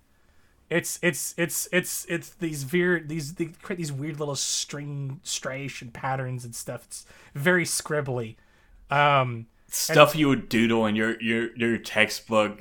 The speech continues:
Speaker 2: by, like, you know, "I'm gonna draw this, but I can't take my pen up, so it'll look cool."
Speaker 1: Yeah. Um, and he, like, grabs,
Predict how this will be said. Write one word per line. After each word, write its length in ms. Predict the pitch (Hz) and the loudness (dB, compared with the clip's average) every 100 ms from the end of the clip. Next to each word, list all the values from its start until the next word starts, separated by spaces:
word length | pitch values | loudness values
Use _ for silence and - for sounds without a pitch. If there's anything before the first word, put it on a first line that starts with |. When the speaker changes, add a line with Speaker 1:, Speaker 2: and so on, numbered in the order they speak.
| 113 | -2
Speaker 2:
by, 200 | 101 101 | 0 0
like, 320 | 98 98 - | 0 -4 -4
you 60 | 104 | -4
know, 180 | 101 98 - - - | -4 -6 -10 -18 -14
"I'm 80 | - | -2
gonna 200 | 131 131 | 0 0
draw 300 | 117 131 117 | 4 6 6
this, 200 | 110 104 | 6 0
but 160 | - 104 | 0 0
I 60 | |
can't 260 | 101 120 117 | 2 2 2
take 200 | - 120 | 2 0
my 120 | 104 | 0
pen 300 | 101 - 113 | 0 -2 -2
up, 240 | 98 101 - | 0 -2 -4
so 240 | - 95 | -4 -2
it'll 260 | 98 98 95 | -2 -4 -4
look 220 | 110 - | -4 -6
cool." 360 | - 95 92 - _ _ | -12 -10 -12 -18 _ _
Speaker 1:
Yeah. 500 | - 170 123 110 101 - _ _ _ _ _ _ _ _ | -8 -6 -6 -6 -8 -12 _ _ _ _ _ _ _ _
Um, 600 | 151 143 139 131 127 147 | 4 6 6 4 0 -4
and 140 | - 147 | -2 0
he, 100 | 175 | 4
like, 220 | 165 147 | 4 2
grabs, 680 | 151 147 156 160 147 131 | 2 8 10 10 6 -4